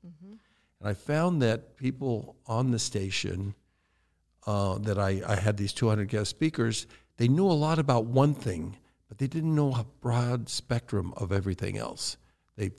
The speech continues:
Speaker 2: focused on one thing, one thing, one thing. But I had the, I don't know, the, the ability to p-,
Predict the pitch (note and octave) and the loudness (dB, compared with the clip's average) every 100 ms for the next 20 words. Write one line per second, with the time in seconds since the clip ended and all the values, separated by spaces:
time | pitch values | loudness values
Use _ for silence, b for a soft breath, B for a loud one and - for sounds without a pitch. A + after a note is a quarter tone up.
0 | _ C#3+ D3 A#2 G#2 G#2+ G2 G2+ A#2+ B2+ | _ 2 2 0 0 0 0 0 2 2
1 | B2+ B2 A#2+ G#2+ A2 A2+ A#2+ A2 A2 A2+ | 2 2 2 2 0 0 0 0 0 0
2 | A2+ G#2+ F#2 - B B _ A2 A2+ C#3+ | 0 -2 -4 -6 B B _ -2 0 2
3 | C3+ B2+ A#2 A#2+ G2+ G2 - _ _ _ | 2 2 0 0 0 -2 -6 _ _ _
4 | _ _ _ _ _ _ _ _ _ _ | _ _ _ _ _ _ _ _ _ _
5 | _ _ _ _ _ _ _ - G#2+ A2+ | _ _ _ _ _ _ _ -10 -8 -6
6 | G2 G2+ - F2 - - _ _ _ _ | -6 -8 -8 -10 -10 -14 _ _ _ _
7 | _ _ _ _ _ G2+ G2 A#2+ _ _ | _ _ _ _ _ -20 -20 -20 _ _
8 | _ _ _ _ _ _ _ _ - F#2 | _ _ _ _ _ _ _ _ -12 -8
9 | - C3+ D3 B2 G#2 F#2 G2 b b _ | 2 4 6 4 4 0 -2 b b _
10 | - - A#2 G#2 - _ _ _ _ _ | -10 0 0 0 -4 _ _ _ _ _
11 | - | -12